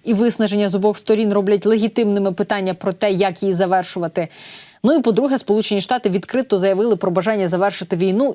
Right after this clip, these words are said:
і це, на переконання французького президента, створює нові політичні умови.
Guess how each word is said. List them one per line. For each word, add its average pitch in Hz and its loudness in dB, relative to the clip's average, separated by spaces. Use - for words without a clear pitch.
і 208 0
це, 208 -2
на 175 -2
переконання 175 -2
французького 175 -2
президента, 190 0
створює 254 2
нові 202 2
політичні 202 -2
умови. 196 0